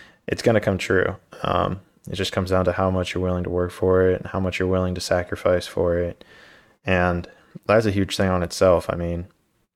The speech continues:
realize-, realizing kind of all the things that I have sacrificed to be able to do this, it's pretty,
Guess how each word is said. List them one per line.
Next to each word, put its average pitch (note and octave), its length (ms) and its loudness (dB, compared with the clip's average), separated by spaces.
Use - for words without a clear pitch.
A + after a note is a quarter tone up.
realize-, F#2+ 540 2
realizing G2 460 6
kind F#2+ 200 0
of F#2 80 0
all F#2 120 4
the - 100 -4
things F#2 280 -4
that F2+ 100 0
I F2+ 40 2
have F2+ 300 0
sacrificed F2+ 640 -2
to - 40 -12
be F#2 120 -2
able F2 160 -2
to F2 100 -8
do F2+ 220 -4
this, F2 280 -4
it's - 120 -14
pretty, F2+ 440 -2